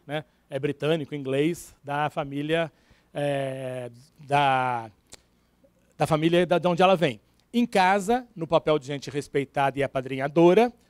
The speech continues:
eles são uma família a que os pobres tomam bênção. Quando eles estão em casa, criam uma certa hierarquia.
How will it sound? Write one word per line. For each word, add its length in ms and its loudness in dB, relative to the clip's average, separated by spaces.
eles 200 0
são 80 -4
uma 140 -2
família 520 0
a 80 -2
que 120 -10
os 120 -8
pobres 380 4
tomam 340 -2
bênção. 560 4
Quando 160 2
eles 100 6
estão 120 2
em 80 -2
casa, 480 0
criam 380 -4
uma 100 -4
certa 300 4
hierarquia. 640 0